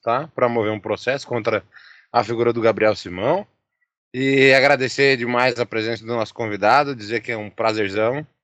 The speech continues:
revê-lo, mesmo que à distância, depois de tanto tempo. E dizer que foi um ótimo professor na graduação,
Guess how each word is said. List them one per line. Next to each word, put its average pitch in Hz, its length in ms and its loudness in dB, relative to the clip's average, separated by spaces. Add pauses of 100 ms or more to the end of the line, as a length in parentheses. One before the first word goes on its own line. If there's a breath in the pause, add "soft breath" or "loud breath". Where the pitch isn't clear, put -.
(200)
revê-lo, 117 720 0
mesmo 117 260 -6
que - 100 -4
à 120 60 2
distância, 117 400 -2
depois 107 220 -8
de - 80 -16
tanto 117 200 -4
tempo. 151 440 -4 (600)
E 123 100 -6
dizer 123 180 2
que - 60 -6
foi 160 100 2
um 143 160 2
ótimo 156 300 2
professor 135 480 2
na 123 80 0
graduação, 117 840 2